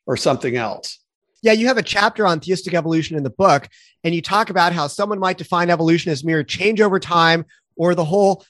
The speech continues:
Speaker 2: blind watchmaker thesis that all of life's diversity arose via an unguided process. So that raises the question,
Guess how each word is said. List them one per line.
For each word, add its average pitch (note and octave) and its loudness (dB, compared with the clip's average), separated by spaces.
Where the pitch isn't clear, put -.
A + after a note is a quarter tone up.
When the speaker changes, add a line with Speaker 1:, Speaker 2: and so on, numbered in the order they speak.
Speaker 2:
blind F#3+ 2
watchmaker F3 0
thesis D3 0
that D#3 0
all F3+ 6
of G3+ 0
life's F3+ 2
diversity E3 -4
arose D#3 2
via E3 2
an D3+ -2
unguided E3 2
process. F3+ -2
So A3+ 4
that G#3 4
raises G#3 2
the F#3 -8
question, G#3+ -2